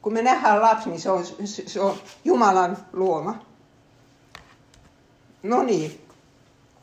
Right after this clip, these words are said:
Ja ajatelkaa, että Jumalalla olisi ollut yhdeksäntoista poikaa, mistä valita,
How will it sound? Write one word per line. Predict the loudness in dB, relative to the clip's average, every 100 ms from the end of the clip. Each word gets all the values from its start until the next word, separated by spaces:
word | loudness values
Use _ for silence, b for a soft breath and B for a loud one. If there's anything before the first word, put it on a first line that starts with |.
| -10
Ja | -2 2 4
ajatelkaa, | 4 4 2 0
että | 2 -2 B B
Jumalalla | 0 4 4 4 2
olisi | 0 -4
ollut | -8 -8 0
yhdeksäntoista | 2 2 -2 -6 -6 -6 -6 -6
poikaa, | -2 -2 -2 -4 -6
mistä | -8 -12 -2
valita, | 0 0 -2 -4